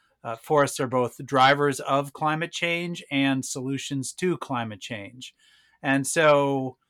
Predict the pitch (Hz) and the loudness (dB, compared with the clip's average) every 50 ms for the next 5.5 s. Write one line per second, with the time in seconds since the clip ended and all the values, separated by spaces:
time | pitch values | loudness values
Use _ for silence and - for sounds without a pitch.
0 | _ _ _ 165 143 131 - - 131 123 151 151 160 156 135 - 160 160 143 - | _ _ _ -4 -2 -2 0 -2 -2 0 2 0 0 0 -2 -4 -4 -4 -2 -2
1 | 147 139 - 151 139 131 123 127 127 123 123 120 _ _ _ _ _ _ _ - | -4 -2 0 0 0 0 0 -2 -4 -4 -6 -8 _ _ _ _ _ _ _ -10
2 | - - 220 233 214 156 135 127 123 - - 131 - - 143 127 127 - - 143 | 2 4 6 6 6 6 4 2 0 -2 -2 -6 -2 0 0 0 0 -2 -2 -2
3 | 127 127 123 - - 147 131 120 - - 143 147 - - _ - - 180 165 151 | 0 0 0 -2 -2 -4 -4 -4 -4 -6 -6 -6 -6 -10 _ -8 -4 -2 -2 0
4 | 135 131 127 123 123 120 - 139 123 123 139 151 127 104 - - - 147 135 127 | 0 0 0 0 0 0 0 -2 0 2 2 2 2 2 -2 -8 -12 -10 -8 -8
5 | 123 117 - - 143 135 131 131 120 | -6 -6 -4 -2 0 0 0 0 -4